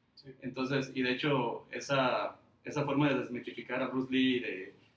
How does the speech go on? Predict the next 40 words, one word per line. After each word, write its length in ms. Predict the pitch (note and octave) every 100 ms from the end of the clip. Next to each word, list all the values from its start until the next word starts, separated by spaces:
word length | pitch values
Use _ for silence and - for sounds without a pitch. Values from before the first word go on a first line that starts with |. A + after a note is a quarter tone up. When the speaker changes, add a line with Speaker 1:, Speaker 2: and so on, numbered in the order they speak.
| _ -
Speaker 2:
hacer 260 | - C3
una 120 | C3+ C#3+
interacción 580 | C3 - C3+ C3 C3+
medio 260 | C3+ C3+ B2
cagada 540 | A2+ A2 A#2 B2+ C3
con, 360 | - G2 F2+ E2+ - _ _
con, 240 | _ A2 A2
este, 460 | G#2 - G#2 G#2
con 160 | G2+ A2
Cliff, 380 | B2+ D#3 - - - - _ _ _ _
este, 420 | A#2 A2+ - A#2
digo, 300 | A#2 C3+ B2 -
pues, 180 | - - _ -
más 240 | C3 C#3
que 280 | F3 E3+ D3
quitarle, 420 | B2+ C3 C3+ D#3
yo 120 | C#3+
creo 140 | C#3+ C3+
que 80 | D3
le 80 | A2
aporta 520 | A#2 C3+ C3+ C#3+ C3+
a, 300 | A2+ G#2+ A2
a, 500 | - - - - - _ _
a 120 | A2+
la 100 | A2
figura 320 | - A2+ D3 C#3
incluso 340 | B2+ B2+ B2+
de 80 | A#2+
Bruce 240 | A#2+ -
Lee. 160 | D3 C#3+ - _ _ _ -
Y 80 |
digo, 200 | D3 D3 C3
y 100 | B2+
también 400 | B2+ D3 D3+ D3+
otra 220 | D3+ D3
cosa 300 | D3 C#3+ -
que 440 | A#2+ A#2 A2+ A2+
leí 220 | A#2+ A#2+ B2
por 160 | D3
ahí, 320 | B2+ D3+ F#3